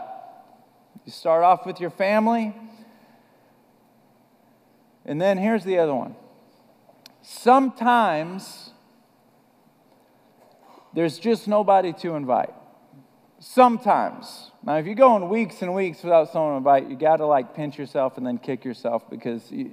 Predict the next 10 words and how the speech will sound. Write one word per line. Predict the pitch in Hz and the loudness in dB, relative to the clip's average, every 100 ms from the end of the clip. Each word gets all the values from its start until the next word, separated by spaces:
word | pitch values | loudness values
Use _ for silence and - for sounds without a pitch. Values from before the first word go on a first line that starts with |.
| - | -8
there's | 143 135 | -6 -6
people | - 165 - 127 | -8 -12 -4 -2
everywhere. | 113 87 - - - _ _ _ _ _ _ _ _ - _ - - - - _ | -2 -6 -10 -10 -12 _ _ _ _ _ _ _ _ -20 _ -20 -20 -20 -20 _
But | - 240 - - - - - _ _ _ _ _ _ _ _ _ _ _ _ _ _ _ _ _ _ _ _ _ _ | -2 -2 -4 -14 -20 -20 -20 _ _ _ _ _ _ _ _ _ _ _ _ _ _ _ _ _ _ _ _ _ _
when | 196 262 254 | 0 2 4
we're | 262 | 4
living | 247 330 320 311 269 | 4 2 2 0 2
with | 226 214 | 0 0
each | 196 156 220 | -6 -4 2
other, | 220 160 110 | 4 2 -2